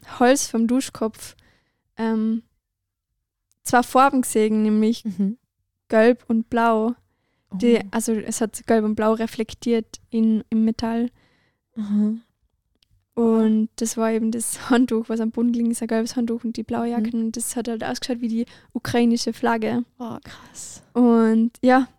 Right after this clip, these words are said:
Speaker 1: in dem Moment
Speaker 2: Was für
Speaker 1: hab ich mir so gedacht,
Speaker 2: Zeichen.
Speaker 1: Gott ist da in, und Gott ist in der Ukraine und sieht die Menschen und sieht das Leid und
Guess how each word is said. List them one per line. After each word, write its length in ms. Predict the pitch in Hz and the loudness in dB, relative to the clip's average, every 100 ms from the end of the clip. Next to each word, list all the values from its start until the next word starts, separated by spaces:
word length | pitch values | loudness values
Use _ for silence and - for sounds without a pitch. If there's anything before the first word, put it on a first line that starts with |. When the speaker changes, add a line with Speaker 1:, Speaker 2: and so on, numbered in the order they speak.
| _ | _
Speaker 1:
in 200 | - 226 233 | -2 4 6
dem 100 | 226 | 6
Moment 260 | 226 226 | 4 4
Speaker 2:
Was 80 | 247 | 4
für 60 | 254 | 2
Speaker 1:
hab 80 | 240 | 2
ich 60 | 247 | 0
mir 60 | |
so 80 | 240 | 0
gedacht, 160 | 233 240 | 2 0
Speaker 2:
Zeichen. 160 | 240 - - - _ _ _ _ _ _ _ | -2 -8 -20 -20 _ _ _ _ _ _ _
Speaker 1:
Gott 200 | - 247 | -2 0
ist 220 | 240 233 - | 0 -4 -2
da 300 | 233 226 240 | 2 4 2
in, 340 | 240 233 220 - _ | 2 2 0 -4 _
und 220 | 233 226 | -6 -2
Gott 180 | - 226 | -2 0
ist 260 | 240 - - - - - _ | -2 -4 -10 -20 -20 -20 _
in 140 | - | 0
der 100 | 233 | 2
Ukraine 640 | 220 - 226 226 233 226 220 | 2 0 0 2 4 2 0
und 260 | 226 226 - | -2 -4 -4
sieht 220 | - 254 - | -4 -4 -4
die 60 | 233 | -2
Menschen 600 | 220 233 - 226 214 214 - | 0 0 -2 -2 -2 -4 -6
und 300 | 220 214 - | -4 -4 -6
sieht 220 | - 233 - | -6 -6 -8
das 200 | 220 - | -8 -4
Leid 420 | 226 226 226 220 | -2 0 -2 -2
und 180 | 226 | -6